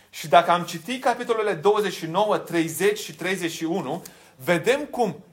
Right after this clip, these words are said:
Ezechia restaurează închinarea înaintea lui Dumnezeu. Închi-, resta-,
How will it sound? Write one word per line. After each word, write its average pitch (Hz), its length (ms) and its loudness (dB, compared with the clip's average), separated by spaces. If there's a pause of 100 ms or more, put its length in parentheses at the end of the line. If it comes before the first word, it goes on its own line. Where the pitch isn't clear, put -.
Ezechia 170 920 0 (200)
restaurează 175 1300 0
închinarea 170 1160 0
înaintea 170 880 0 (160)
lui 165 480 -4
Dumnezeu. 135 640 -2 (680)
Închi-, 151 380 -6
resta-, 151 440 0